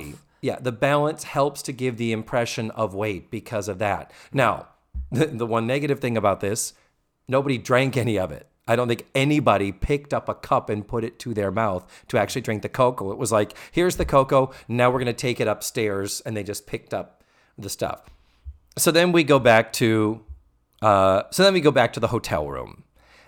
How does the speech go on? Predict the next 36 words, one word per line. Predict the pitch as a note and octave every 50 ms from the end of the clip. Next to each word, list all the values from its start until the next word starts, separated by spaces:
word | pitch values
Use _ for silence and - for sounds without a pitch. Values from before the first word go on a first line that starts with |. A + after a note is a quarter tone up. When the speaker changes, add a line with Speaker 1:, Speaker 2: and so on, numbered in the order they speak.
| - - -
Speaker 2:
And, | A#2+ A2+ A2 G#2+ G#2 G#2 G#2 G2
uh, | G#2 F#2+ F2+ F2 F2+
Speaker 1:
Huh. | -
Speaker 2:
Marshall's | B2 B2+ D3 D#3 - - A#2 F2+
asleep, | F#2+ - - - F3+ G3+ G3+ G3 G3 F#3+ - - - _ _ _ _ _ _ _ _ _ _ _ _ _ -
and | A#2+ A#2 A2+ G#2+ G#2+ A2 A2 -
Tootie | - D3 B2+ B2 A#2+
knocks | A2+ G#2 G#2 - -
on | C3+ G#2+ G2
the | F#2+
door. | F#2 C3+ C#3+ C#3+ C3+ C3+ C3+ C3+ C3 - - - _ _ _ _ _ _ _ _ _
He | - A#2+ A#2
gets | G2+ F#2+ A#2+ A2 - -
up. | C3+ B2+ B2+ -
He's | C#3+ C#3+ -
still | - C#3+ B2
wearing | A2+ A#2 A2 A2
the | G#2+
same | - - A2+ G#2+ G#2+
clothes | - B2 G#2 F#2+ G2
he | G#2+
had | F#2 G#2 F#2+
on | F#2 F#2+
the | F#2+ F2+
night | E2+ D#2+ D#2+ D2+ -
before. | - - - E2 C#2 B1 G1+ - - _ _ _ _ _ _ - - _ _ _
Tootie | - A#2 A2 A2+
tells | - C#3 A#2 A2 A#2+
us | A2+ G#2
she | - - C3 A#2+
took | - C3 B2+ -
a | A2+
bus | G2+ F#2 F#2 G#2 G#2+ A2 A#2+ - - -
to | - - C#3
get | A#2 B2+ G#2+ F#2+ - -
there. | G2 D2 D2 C2 G#1+ G#1+ -